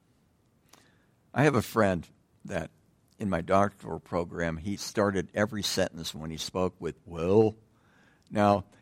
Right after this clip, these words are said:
and you, and we, we text each other. We're in, like, a group text, and you can tell he uses a voice recognition program because he will text us, and ev-, almost every text that he sends to us starts with,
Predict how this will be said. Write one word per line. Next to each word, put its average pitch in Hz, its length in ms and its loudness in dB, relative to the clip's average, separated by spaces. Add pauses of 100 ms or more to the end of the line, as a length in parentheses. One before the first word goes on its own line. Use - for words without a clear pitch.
and 113 180 4
you, 139 140 6 (280)
and 117 160 2
we, 131 120 2 (100)
we 123 140 2
text 135 400 0
each 110 180 -6
other. 87 240 -2
We're 98 160 0
in, 101 60 0
like, 101 180 0
a 92 60 -6
group 98 300 -4
text, - 460 -4 (460)
and 107 160 4
you 120 80 6
can 120 140 2
tell 139 240 4
he 127 100 4
uses 113 380 2
a 92 60 -2
voice 110 360 2
recognition 107 720 -2
program 113 580 0 (400)
because 101 540 2 (180)
he 113 160 2
will 98 160 0
text - 440 -2
us, 139 300 2 (380)
and 101 320 2 (220)
ev-, 131 220 4
almost 127 360 2
every 127 280 4
text - 360 0
that 107 80 -4
he 95 60 -4
sends 113 380 0
to 101 120 -2
us 90 100 0
starts 104 340 2
with, 80 180 -4